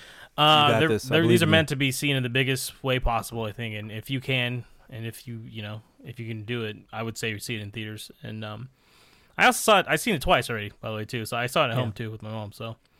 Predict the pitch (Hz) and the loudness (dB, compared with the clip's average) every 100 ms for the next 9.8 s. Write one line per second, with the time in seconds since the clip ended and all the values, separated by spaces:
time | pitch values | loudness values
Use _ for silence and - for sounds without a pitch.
0 | _ _ _ - 127 123 120 120 104 - | _ _ _ -8 0 2 2 2 -4 -6
1 | 101 175 160 - 196 196 - 180 170 170 | 0 2 2 -4 -16 -12 -2 0 2 4
2 | 156 147 143 139 - 143 135 123 - 117 | 4 4 2 -4 -4 -2 2 0 0 -6
3 | 135 127 117 123 139 117 110 127 120 117 | -4 -4 -4 -6 -4 -4 -2 -2 -2 -4
4 | 110 117 120 - 123 120 139 131 120 104 | -6 -4 -6 -8 -16 -4 -2 0 -4 -4
5 | - 117 107 110 113 110 120 - 131 143 | -6 -6 -6 -10 -10 -14 -14 -14 -12 -10
6 | 131 - _ _ - - _ - 139 147 | -10 -10 _ _ -20 -20 _ -4 4 6
7 | 151 151 147 131 _ _ _ _ _ _ | 6 6 2 -2 _ _ _ _ _ _
8 | - 131 160 180 226 262 - - 131 185 | 2 4 6 4 2 -2 -8 -8 -4 -4
9 | 190 240 - - 135 165 175 | -4 -6 -8 -10 -10 -2 -2